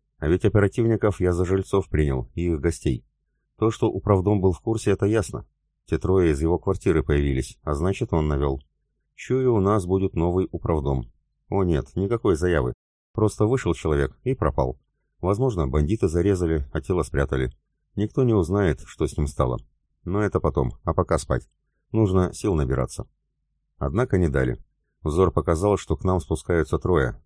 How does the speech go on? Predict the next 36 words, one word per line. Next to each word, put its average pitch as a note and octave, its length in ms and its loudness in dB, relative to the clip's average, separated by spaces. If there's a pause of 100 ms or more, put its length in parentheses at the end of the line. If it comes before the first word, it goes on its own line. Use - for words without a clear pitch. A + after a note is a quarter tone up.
остановились D2+ 640 -2
у E2 40 -2
нашей D2 240 -4
камеры. C2 420 -4 (380)
Хотя F2 260 -2
камер F#2 300 0
тут D#2+ 160 -6
было E2 220 2
с C#2+ 40 -6
десяток, - 500 -6 (160)
едва D#2 280 0
ли D#2+ 120 2
не E2 100 0
половина F2+ 440 0
была D2+ 220 0
занята, D2 420 -2 (440)
но E2+ 160 -2
те, D#2+ 180 0
что D2+ 240 0
заняты, F#2+ 420 -2
были F2 220 0
переполнены. C2+ 720 -2 (500)
Вот G2+ 220 -2
такое A2 340 4
воздействие F2+ 600 2
на F2 120 0
умы F2 180 0
сидельцев, E2+ 600 -4 (100)
психологический D#2+ 800 -4
прессинг. - 460 -2 (680)
В - 60 -8
замочной E2+ 500 0
скважине F2 560 0
ржаво E2+ 400 0
заскрежетал D2 640 -2
ключ. - 320 -2